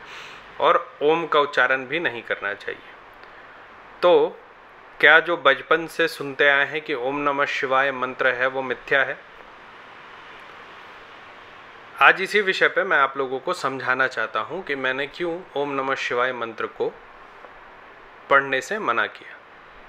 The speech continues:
आप सभी को ये ज्ञात है कि ओम नमः शिवाय जो मंत्र है,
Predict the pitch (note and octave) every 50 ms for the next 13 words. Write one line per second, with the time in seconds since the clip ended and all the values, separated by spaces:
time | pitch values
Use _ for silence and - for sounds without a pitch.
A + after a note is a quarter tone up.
0 | - - - - - - - - - - - C3 C3 - - D#3 D3 C#3+ F3+ F3+
1 | - F3 F3 F3 F3 E3+ D3 - - C3 C#3 C#3+ D3 D3 D3 C#3 - - - -
2 | - - - - B2 B2 C3+ C#3+ D#3 D#3 - B2+ A2+ G#2+ A2 A#2 C#3 - - A#2
3 | A#2 B2+ C#3+ D3+ D#3 D#3 D3+ D3+ D#3 D3 - - C#3+ C3+ C#3 C#3 D3 C#3+ C#3+ C#3
4 | C3 B2+ C3 B2+ A#2 - A2+ G#2 - G2+ G#2 B2+